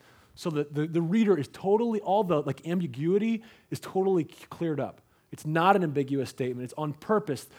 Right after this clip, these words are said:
that now I want you to lodge here for protection, 'cause a young lady should not be out in the streets at night, especially, again,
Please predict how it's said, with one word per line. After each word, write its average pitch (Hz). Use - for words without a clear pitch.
that 156
now 143
I -
want 135
you 123
to 117
lodge 131
here 120
for 151
protection, -
'cause 143
a 170
young 196
lady 196
should 170
not 165
be 190
out 156
in 156
the 139
streets -
at 120
night, 127
especially, 185
again, 123